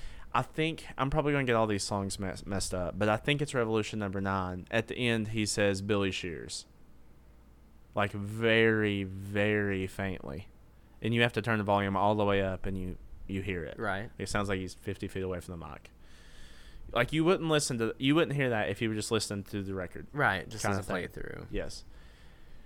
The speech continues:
Speaker 1: Strawberry Fields Forever, I believe, is a song. At the end of it, it sounds like I Buried Paul.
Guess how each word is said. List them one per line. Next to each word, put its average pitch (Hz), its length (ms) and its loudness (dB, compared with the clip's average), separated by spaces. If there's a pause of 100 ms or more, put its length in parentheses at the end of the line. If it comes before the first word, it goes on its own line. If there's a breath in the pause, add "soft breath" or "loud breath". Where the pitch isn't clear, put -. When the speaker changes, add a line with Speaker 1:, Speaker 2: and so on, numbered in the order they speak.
(280 soft breath)
Speaker 1:
Strawberry 143 540 6
Fields 135 380 2
Forever, 127 720 4
I 117 80 -2
believe, 113 240 4
is 107 100 -4
a 110 80 -4
song. 98 460 0 (340 loud breath)
At 107 180 -4
the - 120 -8
end 120 200 0
of 107 180 4
it, 107 80 -2
it 104 160 -4
sounds 104 360 0
like 98 300 0
I 98 120 2
Buried 95 380 -2
Paul. - 360 -6